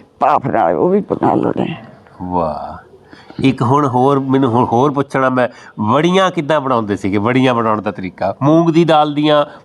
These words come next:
Speaker 2: ਮਾਂਹ ਦੀ ਦਾਲ ਦੀਆਂ, ਕਾਹਦੀਆਂ ਬਣਾਉਂਦੇ ਸੀਗੇ?
Speaker 1: ਮਾਹਾਂ ਦੀ, ਛੋਲਿਆਂ ਦੀ।
Speaker 2: ਜੀ।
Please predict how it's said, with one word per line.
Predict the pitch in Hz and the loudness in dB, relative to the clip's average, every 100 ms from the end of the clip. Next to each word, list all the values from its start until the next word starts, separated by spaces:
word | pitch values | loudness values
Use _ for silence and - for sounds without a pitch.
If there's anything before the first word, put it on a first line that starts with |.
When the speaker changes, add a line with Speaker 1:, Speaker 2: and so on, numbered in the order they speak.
| 113 | 0
Speaker 2:
ਮਾਂਹ | 139 190 | 2 2
ਦੀ | 190 180 | 0 0
ਦਾਲ | 165 151 143 | 2 2 2
ਦੀਆਂ, | 147 143 | 0 2
ਕਾਹਦੀਆਂ | 190 240 262 | 2 2 2
ਬਣਾਉਂਦੇ | 214 160 135 120 | 2 2 0 -2
ਸੀਗੇ? | 120 110 - - - - - - - - - - - - _ - - - _ _ - - | 0 -2 -4 -16 -20 -20 -20 -20 -20 -20 -20 -20 -20 -20 _ -20 -20 -20 _ _ -12 2
Speaker 1:
ਮਾਹਾਂ | 156 156 160 156 | 4 4 2 2
ਦੀ, | 170 131 - _ _ _ - - | 2 0 -6 _ _ _ -20 -4
ਛੋਲਿਆਂ | 160 113 113 107 | 0 2 2 2
ਦੀ। | - 113 - - | 0 -4 -6 -14
Speaker 2:
ਜੀ। | 107 127 104 | 0 2 2